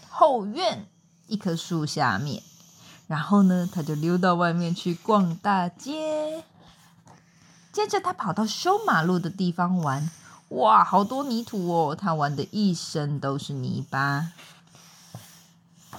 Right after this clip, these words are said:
他跑到铁轨上的天桥玩，噗噗，噗噗，噗噗，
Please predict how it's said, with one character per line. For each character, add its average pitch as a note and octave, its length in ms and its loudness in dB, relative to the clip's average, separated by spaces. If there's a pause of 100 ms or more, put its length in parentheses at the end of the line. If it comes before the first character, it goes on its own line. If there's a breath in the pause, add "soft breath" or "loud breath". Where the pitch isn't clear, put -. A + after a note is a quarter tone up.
(340 loud breath)
他 G#4+ 120 6
跑 G3 180 4
到 A#3+ 120 4
铁 A#3 280 -2
轨 A#3+ 220 -2
上 C4+ 180 2
的 B3+ 80 0
天 D4 260 -8
桥 A#3 220 6
玩， A3+ 240 4 (340 loud breath)
噗 G#4+ 160 -2 (160)
噗， G#4+ 540 4
噗 - 0 -
噗， - 0 -
噗 - 0 -
噗， - 20 -20